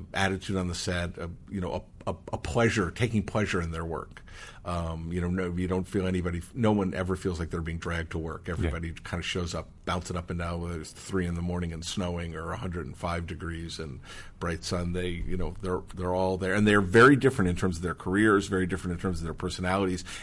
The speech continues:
Speaker 1: and their approach to acting, and they get along beautifully because they are all really enjoying that everybody shows up ready to go,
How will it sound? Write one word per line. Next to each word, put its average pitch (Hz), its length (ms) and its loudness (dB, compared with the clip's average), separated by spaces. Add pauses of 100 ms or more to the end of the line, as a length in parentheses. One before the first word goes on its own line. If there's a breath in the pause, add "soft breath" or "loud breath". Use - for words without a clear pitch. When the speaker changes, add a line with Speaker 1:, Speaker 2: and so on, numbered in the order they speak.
Speaker 1:
and 123 160 4
their 113 100 8
approach 104 320 4
to - 120 -4
acting, 101 260 -2
and 87 120 -2
they 85 60 -4
get 87 140 -4
along 87 220 0
beautifully 85 400 -2
because 85 340 -8
they 85 120 -6
are 85 180 -2
all 85 320 -2 (960 loud breath)
really 104 480 6 (260)
enjoying 98 800 6
that 85 200 -4
everybody 90 420 2
shows 87 280 2
up 85 160 -2 (240)
ready 90 400 4
to 92 100 4
go, 87 300 2